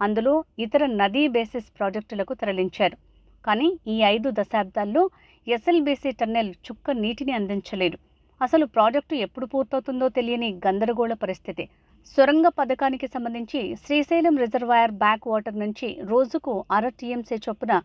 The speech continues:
అరవై రోజుల పాటు ముప్పై టీఎంసీల నీటిని తరలించి సాగు, తాగునీటిని తరలించాలని నిర్ణయించారు. ఆగస్టు పదకొండు, రెండు వేల ఐదున పరిపాలనా అనుమతులు ఇచ్చి రెండు వేల ఆరులో పనులకు శంకుస్థాపన చేశారు. జయప్రకాష్ అసోసియేట్స్ సంస్థ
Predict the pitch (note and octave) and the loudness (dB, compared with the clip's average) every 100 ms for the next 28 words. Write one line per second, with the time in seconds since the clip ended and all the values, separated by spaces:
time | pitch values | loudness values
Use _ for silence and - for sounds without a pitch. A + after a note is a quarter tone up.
0 | _ _ _ G#3 A3+ B3+ B3+ A#3+ A3+ A3+ | _ _ _ 2 4 4 2 0 -2 -4
1 | A#3 C4 D4+ G#3+ - A#3+ A3+ G#3 G#3+ A3 | -2 -2 -4 -6 -6 -8 -6 -6 -6 -6
2 | G#3 G3+ G#3 G#3+ A3+ G3+ G#3 G#3 G#3+ - | -4 -4 -4 -4 -6 -6 -6 -2 -2 -2
3 | A4 - - G#3+ G#3+ B3 - G#3+ G3 A3+ | -4 -6 0 2 2 0 -2 -2 -2 -4
4 | A3 A3 A3 G#3+ G#3 G#3 G3+ A3+ G#3+ A#3+ | -6 -6 -6 -6 -4 -4 -2 -2 -2 -2
5 | - _ _ - A3+ G#3+ A3+ G3+ - F3 | -6 _ _ 0 0 2 -2 -4 -2 -4
6 | - _ _ - B3 C4+ E4 - D4 A#3+ | -4 _ _ 2 4 4 2 -2 -6 -6
7 | A3+ B3 C#4+ A#3 A3 A#3 A3+ G3+ G3+ B3 | -4 -4 -2 -4 -2 -2 0 0 0 -2
8 | B3 F3+ - _ _ - B3 C#4 D#4 D4 | 0 0 -4 _ _ 0 0 4 2 2
9 | C#4+ A3+ A3 A3+ A3 G#3 G#3 - F3 - | 0 0 -2 -4 -4 -6 -6 -6 -6 -6
10 | G#3+ A3+ B3 A#3+ G#3 G#3 B3 B3 F#3+ - | -4 -2 0 0 2 2 2 0 0 -2
11 | A3+ C4 - G#3+ A3 F#3+ G#3+ A#3 G#3+ G3+ | -2 -4 -6 -8 -8 -8 -6 -4 -4 -6
12 | G#3 G3 - G3 - _ _ _ _ - | -4 -6 0 0 0 _ _ _ _ 0
13 | A#3 D4 D4+ E4+ E4+ E4 - A#3 C4 A#3+ | 4 4 4 0 2 0 -2 -4 -4 -6
14 | B3 A3+ A3 - A3+ G#3+ - | -4 -6 -6 -8 -6 -6 -2